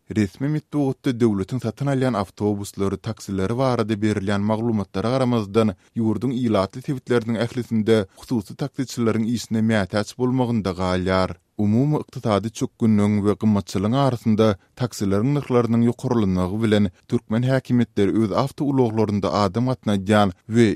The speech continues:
emeli ýagdaýda kynlaşdyrlandygy aýdylýan ulag hyzmaty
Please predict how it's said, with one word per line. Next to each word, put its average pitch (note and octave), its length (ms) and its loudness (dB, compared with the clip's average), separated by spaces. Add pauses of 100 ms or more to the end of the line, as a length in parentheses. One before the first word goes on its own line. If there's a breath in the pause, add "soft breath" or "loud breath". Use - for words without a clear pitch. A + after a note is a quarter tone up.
emeli G2+ 360 2
ýagdaýda A#2+ 420 2 (100)
kynlaşdyrlandygy A2+ 880 -2
aýdylýan G#2+ 580 4 (180 soft breath)
ulag C#3 320 2
hyzmaty A#2+ 360 0